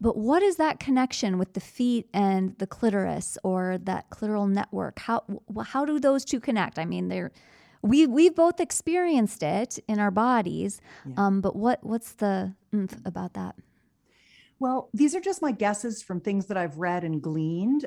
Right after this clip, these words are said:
Speaker 2: and I don't even know if they're true. So I'm just gonna,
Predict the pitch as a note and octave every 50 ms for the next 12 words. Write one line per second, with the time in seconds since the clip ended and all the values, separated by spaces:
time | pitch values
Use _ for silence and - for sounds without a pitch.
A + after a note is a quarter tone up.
0 | - _ G3+ F#3+ G3+ G3 F#3 G3+ G#3 G3+ G3 F#3+ F3 E3+ E3+ E3 D#3+ D#3 - -
1 | D#3+ C#3+ C#3 - - - - D#3 D3 D3 D3+ D#3 F#3 A#3 A3+ - - - G3+ E3+
2 | D3+ D3 D3 D3 D3 - - - F3+ F3+ F#3 F#3 F#3+ F3+ - - - E3+ D#3+ D3+
3 | D3+